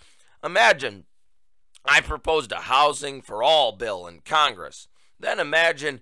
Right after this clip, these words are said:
you, me, and a million of our friends took action and occupied empty houses nationwide. Quote, "They couldn't ignore us."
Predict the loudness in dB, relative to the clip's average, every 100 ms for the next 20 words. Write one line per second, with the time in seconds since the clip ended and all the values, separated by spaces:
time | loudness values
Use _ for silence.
0 | _ _ -14 -8 -6 -6 -8 -8 -8 -6
1 | -8 -10 _ _ -8 -6 -6 -4 -4 -4
2 | -4 -2 0 0 -4 -8 -8 -8 -14 _
3 | _ -4 -4 -2 0 0 0 -6 -12 -14
4 | -18 _ -10 -10 -4 -2 -2 -4 -4 0
5 | 2 0 -4 _ _ -4 -4 -4 -6 0
6 | 0 0 -6 -12 -16 -20 _ _ -16 -8
7 | -8 -6 -8 -8 -6 0 4 4 2 -6
8 | _ _ _ -4 0 0 -2 -6 -6 -6
9 | -2 0 -2 -6 -14 _ _ _ -8 -8
10 | -6 0 4 4 2 -2 -10 -20